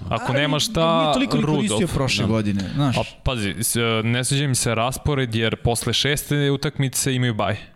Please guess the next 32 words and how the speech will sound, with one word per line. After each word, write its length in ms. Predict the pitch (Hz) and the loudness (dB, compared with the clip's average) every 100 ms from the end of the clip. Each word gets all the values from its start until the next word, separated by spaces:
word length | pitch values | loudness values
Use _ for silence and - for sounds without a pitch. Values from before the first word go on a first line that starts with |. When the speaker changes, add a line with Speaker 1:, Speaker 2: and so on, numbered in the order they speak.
| - - | -12 -4
Speaker 1:
To 80 | |
jest 160 | 110 - | -2 0
ili 180 | 117 117 | 0 2
šesti 380 | - 120 - 117 | 0 0 -2 -2
vik. 180 | 113 | 0
Speaker 3:
To 80 | 123 | 2
je 60 | 127 | 2
rano, 240 | 110 85 | 4 2
da. 220 | 92 90 87 | 2 2 -2
Speaker 1:
I, 20 | - | -4
i 80 | 113 | -6
to 140 | 123 | -4
je 40 | 110 | -2
baš 320 | 123 135 - | -2 -2 0
rano, 200 | 120 107 | -2 -2
pogotovo 400 | 110 117 131 143 | 0 0 0 0
za 60 | |
nekog 220 | 147 135 123 - | 0 -2 -4 -2
ko 220 | 117 113 | -2 0
Kuka, 380 | - 139 - 123 | 0 -2 0 -4
ako 180 | - 120 | 0 0
je 60 | |
ofanzivna 440 | 131 135 113 113 110 | 0 0 0 2 2
linija 240 | 123 117 | 2 0
slabija, 500 | - 117 120 135 127 | 0 -2 -2 0 0
a 40 | |
imao 240 | 117 127 117 | 0 0 0
je 120 | 95 - - | -2 -6 -8
probleme 480 | - - 101 110 110 | -4 -2 0 0 -2
s 40 | - | -2
povredama, 760 | 107 104 120 120 120 120 107 - - | -2 0 0 0 0 0 0 -4 -10
m, 220 | 110 110 | -8 -8